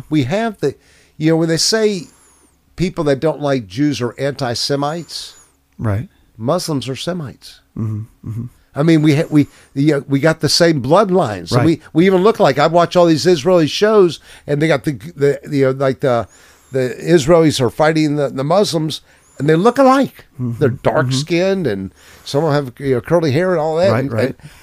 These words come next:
Speaker 1: and that's why they're able to infiltrate each other so easily,
Speaker 2: Ah.
Speaker 1: because
Speaker 2: Mm-hmm.
Speaker 1: they, they look
Speaker 2: Mm-hmm.
Speaker 1: alike.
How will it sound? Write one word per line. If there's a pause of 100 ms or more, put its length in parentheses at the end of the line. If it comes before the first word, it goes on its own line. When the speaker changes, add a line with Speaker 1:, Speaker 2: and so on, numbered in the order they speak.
(120)
Speaker 1:
and
that's
why
they're
able
to
infiltrate
each
other
so
easily,
Speaker 2:
Ah. (360)
Speaker 1:
because
Speaker 2:
Mm-hmm.
Speaker 1:
they,
they
look
Speaker 2:
Mm-hmm.
Speaker 1:
alike.